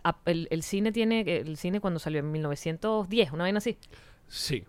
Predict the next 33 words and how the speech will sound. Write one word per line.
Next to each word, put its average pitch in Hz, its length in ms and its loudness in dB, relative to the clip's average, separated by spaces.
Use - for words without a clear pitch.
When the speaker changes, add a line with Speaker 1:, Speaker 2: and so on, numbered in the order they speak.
Speaker 1:
Eh, 208 80 6
Speaker 2:
o 214 60 2
sea, 123 220 0
no - 0 -
Speaker 1:
cuando 123 180 4
Speaker 2:
tiene 285 240 10
como 165 160 4
ciento 170 280 4
y 190 60 6
pico 160 160 2
de 135 80 4
años. 101 140 -4
Speaker 1:
Exacto, 208 320 6
cuando 247 220 8
inventaron 294 520 10
el 262 100 8
cine, 202 300 6
cuando, 220 300 8
Speaker 2:
Ujú. 220 80 4
Speaker 1:
y 226 40 -2
que, 247 160 6
mira, 254 300 10
esto 262 180 4
si - 120 2
le 254 80 8
haces 262 80 8
así, 285 100 2
que 285 80 4
hace 220 220 8
varias 254 180 10
fotos 240 160 2
seguidas. 175 300 8
Speaker 2:
Exacto. 110 360 -4